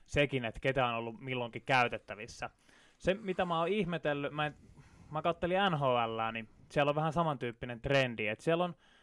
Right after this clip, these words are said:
nyt laiturit tai ne tavallaan siivellä olevat pelaajat ns väärällä puolella kätisyyden näkökulmasta. Esimerkiksi Tolvanen iski, oliko peräti viime yönä, sieltä maaliin ylivoimalla, mut vähän niinku väärältä puolelta.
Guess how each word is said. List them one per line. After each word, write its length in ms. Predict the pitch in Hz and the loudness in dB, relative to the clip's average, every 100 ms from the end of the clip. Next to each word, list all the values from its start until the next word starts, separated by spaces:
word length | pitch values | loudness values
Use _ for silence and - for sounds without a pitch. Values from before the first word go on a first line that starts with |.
| _ | _
nyt 140 | 185 202 | -8 0
laiturit 600 | 233 196 156 139 131 - | 4 4 2 -2 -4 -2
tai 240 | 156 147 143 - - | 2 2 0 -6 -14
ne 240 | 160 160 - | -8 -8 -2
tavallaan 300 | 165 160 170 | 2 4 4
siivellä 380 | 156 208 156 131 | 2 2 2 2
olevat 300 | 127 127 - | 0 -2 0
pelaajat 380 | 147 131 113 110 143 | 2 4 2 0 -6
ns 160 | 160 - | -6 0
väärällä 340 | 226 151 127 - | 2 4 2 2
puolella 500 | 156 113 104 107 - - | 4 4 2 -6 -10 -4
kätisyyden 560 | 131 131 120 113 107 107 | -2 -2 -6 -8 -8 -10
näkökulmasta. 600 | 110 107 110 113 127 143 | -12 -12 -14 -14 -14 -12
Esimerkiksi 240 | 156 - | -12 0
Tolvanen 500 | 175 160 135 123 120 | 2 4 2 0 -4
iski, 300 | 117 - 120 _ _ _ - | -6 -8 -10 _ _ _ -6
oliko 160 | 135 | -2
peräti 260 | 135 135 135 | -2 -2 0
viime 340 | 135 123 117 | 0 0 -2
yönä, 300 | 110 107 107 - _ _ _ - - | -2 -4 -6 -10 _ _ _ -20 -4
sieltä 320 | 127 117 127 | -2 -2 0
maaliin 500 | 123 117 110 110 113 | 0 2 0 -2 0
ylivoimalla, 840 | 165 147 123 120 117 117 117 117 - _ - | 2 2 4 2 2 -2 -2 -2 -6 _ -14
mut 180 | 127 170 | -8 -2
vähän 140 | 175 | 0
niinku 160 | 185 202 | 0 2
väärältä 400 | 233 135 113 - | 4 4 0 -4
puolelta. 480 | - 117 101 - - | -2 -2 -2 -8 -14